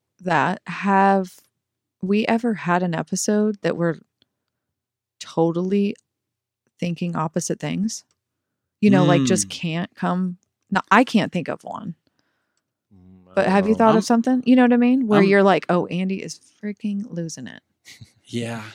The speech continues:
Speaker 2: there had been a few. <laughs>
Speaker 1: No, but I mean, or Morgan, like, we're just off our rocker. We're just on different sides.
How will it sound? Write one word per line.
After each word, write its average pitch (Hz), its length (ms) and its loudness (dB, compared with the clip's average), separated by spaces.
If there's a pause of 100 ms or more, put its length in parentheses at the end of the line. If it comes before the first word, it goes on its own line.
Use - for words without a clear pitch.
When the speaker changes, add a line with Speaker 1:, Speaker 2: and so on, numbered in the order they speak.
(100)
Speaker 2:
there 113 160 0
had 107 260 -2
been 104 140 -4
a - 20 -14
few. 110 340 -4
<laughs> - 60 2
Speaker 1:
No, 202 580 8
but 226 160 6
I 226 120 6
mean, 240 180 4
or 220 180 6
Morgan, 226 380 4
like, 165 220 -2
we're 214 80 6
just 214 260 0
off 190 300 4
our 185 120 0
rocker. 170 480 0
We're 190 160 2
just 185 180 -4
on 180 200 -4
different 180 480 -4
sides. 170 560 0